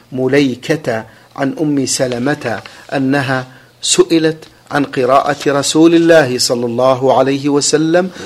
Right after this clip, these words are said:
فقالت: "كان يقطع قراءته آية آية، 'بسم الله الرحمن الرحيم، الحمد لله رب العالمين، الرحمن الرحيم، مالك يوم الدين.'"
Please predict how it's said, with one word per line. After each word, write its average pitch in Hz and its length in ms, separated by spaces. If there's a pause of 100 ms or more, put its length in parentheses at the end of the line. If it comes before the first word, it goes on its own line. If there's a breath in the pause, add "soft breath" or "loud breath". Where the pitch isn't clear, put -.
(140 loud breath)
فقالت: 135 640 (380 loud breath)
"كان 131 380
يقطع 127 840 (120)
قراءته 123 760 (300 loud breath)
آية 131 760
آية، 113 360 (260 loud breath)
'بسم 135 280
الله 123 500
الرحمن 117 600
الرحيم، 113 720 (480 loud breath)
الحمد 135 480
لله 113 560
رب 117 320
العالمين، 117 840 (360 loud breath)
الرحمن 127 680
الرحيم، 113 760 (280 loud breath)
مالك 123 600
يوم 135 360
الدين.'" 110 520